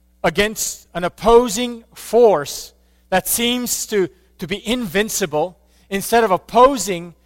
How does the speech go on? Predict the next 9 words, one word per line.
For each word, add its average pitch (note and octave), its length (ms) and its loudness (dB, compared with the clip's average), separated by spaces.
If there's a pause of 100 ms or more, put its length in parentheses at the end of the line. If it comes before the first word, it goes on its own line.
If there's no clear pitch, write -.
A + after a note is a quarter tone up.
(120)
and G3+ 100 -4
instead A3+ 240 0
of E3+ 220 -6
bowing A#3 380 0
down G#3+ 260 2
in G3 80 -8
submission, F#3+ 560 -8 (1080)
they, A#3 500 2 (580)
the F3 140 -20